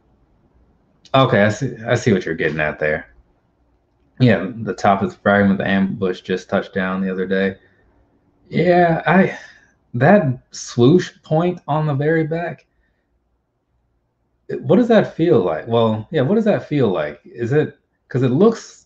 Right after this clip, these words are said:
like, solid, you know, like it'll put your eye out or something, but is it more like a plasticish thing where it's kinda got l-, some give to it or what? Like, I'm kinda curious about that. But ultimately,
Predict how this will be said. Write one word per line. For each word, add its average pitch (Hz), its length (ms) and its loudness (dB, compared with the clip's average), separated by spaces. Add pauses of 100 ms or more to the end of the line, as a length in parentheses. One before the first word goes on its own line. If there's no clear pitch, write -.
(260)
like, 107 240 -6
solid, 82 680 -8
you 95 80 -8
know, 101 180 -4
like 92 220 -6
it'll 82 320 -10 (240)
put 127 200 -6
your 82 120 -2
eye 90 200 2
out 73 160 -4
or 69 60 -6
something, 78 400 -12
but - 140 -14 (400)
is 123 180 2
it 127 140 0
more 143 340 2
like 120 240 2
a 90 240 -2 (500)
plasticish 135 580 -4
thing 131 200 2
where 113 100 2
it's 98 100 -4
kinda 107 220 -2
got 104 200 -2
l-, 101 200 -12
some 85 240 -12
give 147 240 0
to 170 220 -8
it 160 60 -2
or 95 120 -2
what? 98 360 -6
Like, 80 240 -12 (760)
I'm 110 120 0
kinda 139 260 0
curious 107 420 0
about 73 320 -6
that. 71 340 -8 (280)
But 113 200 -2
ultimately, 160 840 0